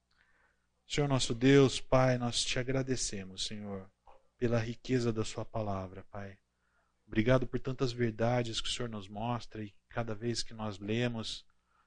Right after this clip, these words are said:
nós vemos aspectos diferentes, Pai. Mas obrigado, acima de tudo, pela sua igreja, pela comunidade dos salvos, Pai,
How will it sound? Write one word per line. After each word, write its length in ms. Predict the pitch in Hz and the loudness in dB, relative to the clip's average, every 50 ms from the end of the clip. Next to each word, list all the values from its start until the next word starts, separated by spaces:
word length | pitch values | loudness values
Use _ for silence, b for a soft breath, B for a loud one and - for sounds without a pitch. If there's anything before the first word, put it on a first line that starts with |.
| _ _ | _ _
nós 160 | - 107 98 | -12 -8 -6
vemos 220 | 110 113 113 117 107 | -6 -4 -4 -2 -2
aspectos 560 | 110 - - - 110 110 110 - - 110 101 | -2 -2 0 2 2 2 2 2 -4 -6 -4
diferentes, 720 | 104 110 107 - - 113 101 98 95 92 87 - 107 98 | -4 -4 -4 -2 -2 -2 -2 -2 -6 -8 -10 -10 -8 -8
Pai. 380 | - - 107 98 95 92 92 - _ _ _ _ _ _ _ _ _ _ _ - | -8 -6 -6 -6 -6 -8 -10 -14 _ _ _ _ _ _ _ _ _ _ _ -12
Mas 160 | 104 98 117 | -8 -6 -4
obrigado, 420 | 117 117 110 113 110 120 123 120 | -4 -4 -4 -2 0 0 0 2
acima 320 | 117 - - 123 113 104 98 | 0 -2 -2 -4 -6 -8 -10
de 120 | 98 101 | -10 -10
tudo, 260 | - - 117 113 113 | -8 -6 -6 -6 -6
pela 240 | - - 113 113 107 | -4 -4 -4 -4 -4
sua 200 | - - - 120 | -4 -4 -6 -6
igreja, 600 | 110 110 110 110 113 113 113 107 98 95 92 95 - _ _ _ _ | -4 -2 0 2 2 2 2 0 -2 -6 -10 -14 -18 _ _ _ _
pela 180 | - 101 98 | -12 -10 -10
comunidade 840 | - - 110 107 107 104 104 101 95 107 107 113 117 113 110 104 101 | -10 -10 -14 -14 -12 -10 -10 -8 -4 -2 0 2 2 0 -2 -4 -8
dos 220 | - - - - - | -12 -10 -10 -8 -6
salvos, 440 | - 101 95 95 90 - 98 - | -4 -4 -4 -4 -6 -8 -12 -18
Pai, 340 | - - - 101 98 95 95 | -14 -10 -10 -10 -10 -10 -16